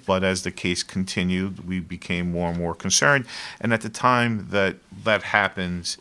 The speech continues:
you know, our, it is our obligation to let the court know what's going on. And we did. And, and, and I think those are lessons that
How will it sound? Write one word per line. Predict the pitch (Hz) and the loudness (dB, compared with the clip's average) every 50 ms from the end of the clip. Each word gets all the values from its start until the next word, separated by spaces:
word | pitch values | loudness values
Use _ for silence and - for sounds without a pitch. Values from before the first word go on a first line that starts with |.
| _ - | _ -6
you | 95 | -4
know, | 82 80 - | -4 -4 -2
our, | - 92 104 87 | 0 2 2 2
it | 101 101 | 2 2
is | 104 98 92 | 0 0 0
our | 90 82 85 82 | 0 0 0 0
obligation | 85 82 82 85 80 82 78 76 - - 80 | 0 -2 -4 -6 -8 -6 -6 -6 -6 -6 -8
to | - - 87 | -8 -8 -8
let | 85 - | -8 -8
the | - | -10
court | - - - 87 78 - - | -14 -8 -4 -4 -4 -4 -4
know | 80 82 80 | -6 -8 -6
what's | 76 76 - - | -6 -6 -8 -6
going | - 80 78 78 78 82 | -6 -4 -4 -4 -4 -4
on. | 80 80 80 | -4 -4 -4
And | 85 104 | -2 0
we | 143 | 0
did. | 147 117 127 110 101 - - - - - - - | 4 6 6 6 6 4 0 -8 -12 -14 -4 0
And, | 107 107 - | 0 0 2
and, | - 113 110 107 - - | 2 2 2 0 0 0
and | 110 107 104 101 98 95 95 98 - | 0 2 2 2 2 2 0 0 0
I | 104 98 | -2 -2
think | - 123 117 107 - | 0 0 0 0 0
those | - 92 98 101 104 | 0 -2 0 0 0
are | |
lessons | 101 95 98 98 - - 95 90 | 0 0 2 2 2 2 2 2
that | 90 85 - | 0 0 -2